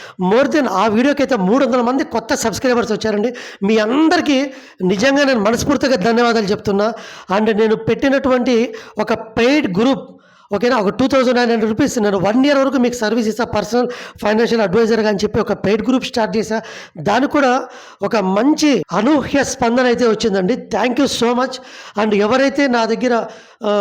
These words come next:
అమౌంట్ పే చేశారో వాళ్ళందరికీ మనస్ఫూర్తిగా ధన్యవాదాలు చెప్పుకుంటూ, and వన్ ఇయర్ వరకు మీకు జెన్యూన్గా మంచి సర్వీస్ ఇవ్వడానికి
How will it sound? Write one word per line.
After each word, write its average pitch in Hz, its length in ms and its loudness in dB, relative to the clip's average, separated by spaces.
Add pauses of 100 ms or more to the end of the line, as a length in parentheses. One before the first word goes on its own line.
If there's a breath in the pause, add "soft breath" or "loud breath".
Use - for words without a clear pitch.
(380)
అమౌంట్ 247 340 2
పే 240 180 2
చేశారో 226 380 0
వాళ్ళందరికీ 214 640 0
మనస్ఫూర్తిగా 220 560 0
ధన్యవాదాలు 214 440 0
చెప్పుకుంటూ, 208 460 -6 (640 loud breath)
and 196 280 0
వన్ 285 200 2
ఇయర్ 294 140 2
వరకు 247 280 0
మీకు 202 200 0 (100)
జెన్యూన్గా 254 520 0
మంచి 233 360 0
సర్వీస్ 233 380 -2
ఇవ్వడానికి 220 460 -2